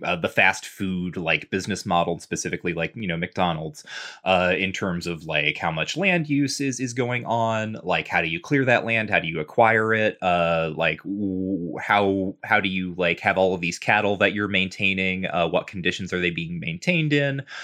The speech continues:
uh, what sort of diseases are they developing because they're being so badly maintained, how does that meat get processed, et cetera, et cetera, et cetera. Uh, all of the kind of, like, escalating problems of running a global fast food chain,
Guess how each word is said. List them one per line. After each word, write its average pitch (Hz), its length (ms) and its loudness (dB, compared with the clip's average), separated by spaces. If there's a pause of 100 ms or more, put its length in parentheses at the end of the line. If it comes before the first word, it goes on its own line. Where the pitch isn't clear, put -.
(360)
uh, 90 520 4
what 87 240 -2
sort 101 160 0
of 80 120 -6
diseases 117 560 -2
are 120 120 6
they 104 100 4
developing 104 600 2
because 92 320 0
they're 87 100 0
being 85 260 -4
so 90 160 0
badly 127 380 2
maintained, 107 800 -2
how 104 220 2
does 90 160 -2
that 85 180 0
meat 113 200 -4
get - 180 0
processed, 95 720 2
et - 80 -6
cetera, 85 240 0
et 80 60 -8
cetera, - 200 -2
et - 80 -12
cetera. 107 460 0 (520)
Uh, 85 340 4 (420)
all 135 180 8
of 120 120 4
the 117 80 6
kind 110 240 2
of, 101 100 -2
like, 92 260 4
escalating 110 720 4
problems 92 500 4
of 95 140 -2
running 92 240 4
a 87 80 2
global 87 380 0
fast 80 320 0
food 147 180 4
chain, 85 440 0